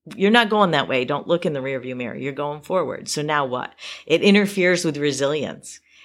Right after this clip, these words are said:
and turning a regret into a lesson or an understanding turns it into something positive and productive in your life.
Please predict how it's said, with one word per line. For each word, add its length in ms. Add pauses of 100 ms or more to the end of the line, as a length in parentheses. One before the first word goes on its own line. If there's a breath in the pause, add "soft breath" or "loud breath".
(120 soft breath)
and 180
turning 640 (220 soft breath)
a 80
regret 560
into 600
a 80
lesson 460
or 140
an 100
understanding 1080 (1700 loud breath)
turns 460
it 160
into 260
something 460
positive 520
and 140
productive 480
in 120
your 140
life. 440